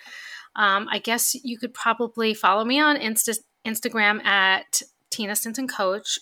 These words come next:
or you could head over to Facebook and join my Soul Aligned Self-Care group, because I go live in there every Monday with a challenge, right? And so I talked about this for the challenge this week.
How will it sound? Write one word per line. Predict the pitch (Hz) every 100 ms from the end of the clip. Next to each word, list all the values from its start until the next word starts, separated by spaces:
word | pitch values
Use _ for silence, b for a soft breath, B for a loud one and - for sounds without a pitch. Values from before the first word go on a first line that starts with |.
| -
or | 220 214 202 202 202
you | 214
could | - 214
head | - 220
over | 220 208 202
to | 208
Facebook | - 202 190 - 190 - - -
and | 202 190 190
join | 226 220 214
my | 196 190
Soul | - 269 262 247
Aligned | 233 226 220
Self-Care | 233 214 - 233 208 196
group, | 262 214 233 - B B B B -
because | 220 220
I | 220
go | 196 196
live | 196 190 202
in | 247 240
there | 240 240
every | 240 311
Monday | 220 202 214 208
with | 214 202 185 -
a | 220 202
challenge, | 226 285 320 196 180 - _ -
right? | 202 240
And | 233
so | 233
I | 214
talked | 226 226 233
about | 220 214
this | 214 -
for |
the | 196
challenge | 202 208 208 202 -
this | 180 -
week. | - -